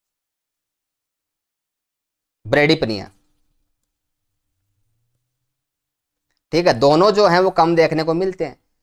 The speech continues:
अब देखो लास्ट में जब ये सीवियर फॉर्म में होती है, जब ये थोड़ी सीवियर फॉर्म में होती है तो उस समय जो है वो लिथार्जी देखने को मिलती है। क्यों देखने को मिलती है?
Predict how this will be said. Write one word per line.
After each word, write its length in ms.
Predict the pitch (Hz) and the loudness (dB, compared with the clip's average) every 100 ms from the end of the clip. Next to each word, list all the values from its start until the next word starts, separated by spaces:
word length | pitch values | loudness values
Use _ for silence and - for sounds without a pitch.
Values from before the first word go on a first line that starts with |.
| _ _ - | _ _ 0
अब 140 | 170 | 2
देखो 260 | 165 185 233 | 4 4 4
लास्ट 400 | 180 165 180 180 | 4 4 2 0
में 180 | 226 208 | -2 0
जब 200 | 202 214 | 0 0
ये 160 | 233 240 | 2 0
सीवियर 540 | 240 - 190 170 254 262 | 0 -4 -2 0 2 0
फॉर्म 280 | - 208 214 | -2 -4 -2
में 140 | 226 | 0
होती 380 | 196 165 165 196 | 2 2 0 -2
है, 600 | 165 160 165 143 151 165 | 2 2 2 2 0 -4
जब 220 | 131 151 | -4 -2
ये 140 | 190 196 - - | 0 -2 -2 -2
थोड़ी 180 | 170 190 | 0 0
सीवियर 420 | - 160 151 220 | 0 -2 0 0
फॉर्म 260 | 196 180 180 | 0 -2 0
में 120 | 202 | 0
होती 360 | 170 151 - 180 | 0 -2 -2 0
है 120 | 170 | 0
तो 140 | 170 190 - | 0 -4 -4
उस 180 | 190 | -10
समय 320 | - 190 180 185 | -4 -2 2 0
जो 140 | 185 | 2
है 80 | 170 | 2
वो 140 | 180 180 | 2 0
लिथार्जी 680 | 165 - - 185 208 196 | -2 -4 0 2 2 0
देखने 280 | 190 170 156 | -2 -4 -4
को 100 | 156 | -6
मिलती 320 | 143 113 101 120 | -6 -8 -12 -14
है। 80 | - _ _ - | -16 _ _ -2
क्यों 140 | 208 | 2
देखने 240 | 196 190 196 | 2 0 -2
को 80 | |
मिलती 320 | 196 185 185 185 | -2 -2 -2 -2
है? 200 | 180 | -2